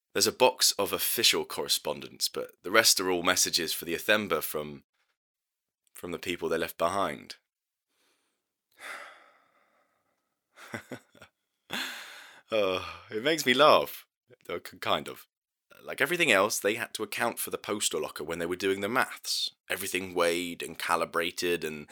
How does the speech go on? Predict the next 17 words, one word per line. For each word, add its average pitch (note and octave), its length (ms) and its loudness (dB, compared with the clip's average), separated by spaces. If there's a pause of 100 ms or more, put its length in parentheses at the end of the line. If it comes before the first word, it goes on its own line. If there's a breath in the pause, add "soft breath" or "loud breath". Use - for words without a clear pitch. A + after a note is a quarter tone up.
(1080 loud breath)
<sighs> - 60 -8 (680 loud breath)
what D3 140 4
I D3 40 6
mean A#2 280 6
is D2+ 240 -2
that - 160 -2 (200)
all C3 200 0
of B2 60 -2
this A2+ 180 2
had A2 140 0
to - 60 0
be A2 160 -10
allocated A2 540 -4
pretty F2+ 260 -2
early F2 200 2
on, G2 220 -2
the, E2 180 -4